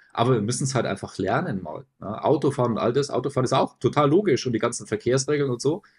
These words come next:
aber wenn ich das nie gelernt habe und ich gehe mal für ein Auto rein, äh, dann, dann werden Unfälle passieren. Werde ich das nicht verstehen, was, wie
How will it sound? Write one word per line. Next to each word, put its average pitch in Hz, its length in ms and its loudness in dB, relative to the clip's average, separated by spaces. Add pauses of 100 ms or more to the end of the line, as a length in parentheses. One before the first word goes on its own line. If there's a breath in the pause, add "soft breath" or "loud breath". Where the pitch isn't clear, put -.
aber 117 180 2
wenn 127 80 6
ich 135 80 6
das 131 160 -2
nie 147 120 0
gelernt 117 400 4
habe 156 180 2
und 120 100 0
ich 113 140 -6
gehe 123 80 -4
mal 117 120 -2
für 117 120 -4
ein 101 80 -2
Auto 110 260 -2
rein, 139 220 -2 (340 soft breath)
äh, 123 200 0
dann, 117 220 0
dann 104 160 2
werden 113 140 4
Unfälle 190 400 0
passieren. 101 500 -4
Werde 104 120 2
ich 113 60 -4
das 139 180 -2
nicht 139 100 -12
verstehen, 156 420 -2
was, 117 260 -4
wie 139 300 2